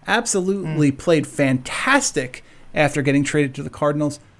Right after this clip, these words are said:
Speaker 1: Played fourteen games, carried the ball a hundred and seventy times, eight hundred and seventeen yards, four point eight a carry, eight scores total. Also caught another fifty passes and, uh,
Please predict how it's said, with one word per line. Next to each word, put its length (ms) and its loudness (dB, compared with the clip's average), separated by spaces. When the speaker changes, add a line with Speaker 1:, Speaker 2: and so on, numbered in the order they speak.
Speaker 1:
Played 240 0
fourteen 480 0
games, 340 -2
carried 240 0
the 60 -6
ball 120 0
a 20 -2
hundred 240 -4
and 100 0
seventy 340 -2
times, 440 0
eight 160 -4
hundred 260 -4
and 240 -2
seventeen 540 -4
yards, 440 -2
four 220 2
point 220 -6
eight 100 -4
a 40 -10
carry, 460 -4
eight 240 -8
scores 460 -8
total. 380 -4
Also 360 -4
caught 460 -8
another 300 -4
fifty 340 -10
passes 540 -8
and, 260 -4
uh, 140 -8